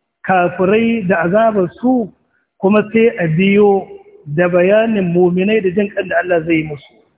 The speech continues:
Ko kuma idan aka ambaci muminai da jin kan da Allah zai musu, kuma sai a biyo da bayanin kafirai da irin azabar da ake musu. To kun ga yanzu an ambaci mujrimai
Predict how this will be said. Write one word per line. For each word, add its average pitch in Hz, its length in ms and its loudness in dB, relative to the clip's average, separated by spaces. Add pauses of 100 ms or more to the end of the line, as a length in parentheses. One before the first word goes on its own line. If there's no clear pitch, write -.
(640)
Ko 233 220 2
kuma 254 200 0
idan 247 220 -2
aka 240 120 -4
ambaci 202 380 -4
muminai 214 720 -2
da 196 120 0
jin 233 260 0
kan 240 160 2
da 196 120 -2
Allah 220 280 2
zai 233 180 2
musu, 247 460 0 (340)
kuma 208 240 2
sai 233 140 2
a 190 140 0
biyo 214 220 4
da 208 120 2
bayanin 202 480 2
kafirai 190 500 0
da 208 80 -2
irin 208 200 0
azabar 196 380 0
da 170 80 -8
ake 170 220 -10
musu. 156 360 -10 (600)
To 180 100 2
kun 247 160 4
ga 277 80 2
yanzu 233 240 0
an 247 260 0
ambaci 214 500 0
mujrimai 214 840 2